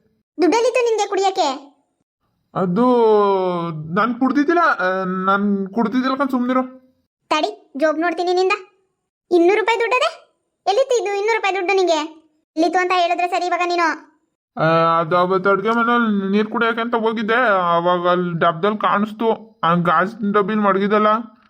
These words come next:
Speaker 2: ಎತ್ಕೊಂಡ್ ಮಡಿಕೊಂಡಿದ್ದೆ.
Speaker 1: ಅಯ್ಯೋ, ನಿನ್ ಮನ್ಕ ಯೋಗ. ಥು, ಪಾಪಿ ನನ್ ಮಗನೇ. ಅದು ನನ್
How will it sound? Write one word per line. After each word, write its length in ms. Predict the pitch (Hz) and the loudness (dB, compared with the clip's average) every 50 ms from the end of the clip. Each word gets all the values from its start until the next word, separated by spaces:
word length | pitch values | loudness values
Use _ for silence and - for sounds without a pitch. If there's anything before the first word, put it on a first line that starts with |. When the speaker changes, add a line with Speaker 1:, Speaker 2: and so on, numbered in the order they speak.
| _ _ _ _ _ - | _ _ _ _ _ -8
Speaker 2:
ಎತ್ಕೊಂಡ್ 760 | 156 151 156 - - 196 196 196 196 196 190 190 185 185 180 | -8 -8 -6 -4 0 0 0 0 0 -2 -2 -2 -2 0 0
ಮಡಿಕೊಂಡಿದ್ದೆ. 560 | 170 165 165 170 180 185 180 180 185 175 180 165 180 - _ _ _ _ _ _ _ _ _ - | 0 0 0 0 0 0 0 0 0 0 -2 -4 -6 -12 _ _ _ _ _ _ _ _ _ -2
Speaker 1:
ಅಯ್ಯೋ, 300 | 320 339 285 277 320 311 | 0 2 2 2 2 2
ನಿನ್ 300 | 302 302 302 294 294 294 | 2 2 2 2 0 0
ಮನ್ಕ 300 | 277 269 262 247 240 254 269 269 | 0 0 -2 -2 -2 -2 -2 0
ಯೋಗ. 260 | 262 262 254 254 247 262 262 254 247 240 240 233 233 - _ _ _ _ _ - | 0 0 -2 0 0 0 0 2 0 0 -2 -4 -8 -16 _ _ _ _ _ -4
ಥು, 80 | - 587 659 659 679 659 | 0 2 2 2 0 -2
ಪಾಪಿ 240 | 339 302 262 269 254 | -2 -2 -2 -2 -4
ನನ್ 220 | 254 269 269 277 | -6 -4 -2 -2
ಮಗನೇ. 180 | 285 285 294 302 302 302 - - - - - 311 | -2 -2 -2 -4 -4 -6 -12 -20 -10 -4 -2 -2
ಅದು 160 | 311 311 330 330 | 0 0 0 0
ನನ್ 460 | 339 349 349 349 330 320 311 311 311 | 0 -2 -2 -4 -6 -8 -10 -12 -14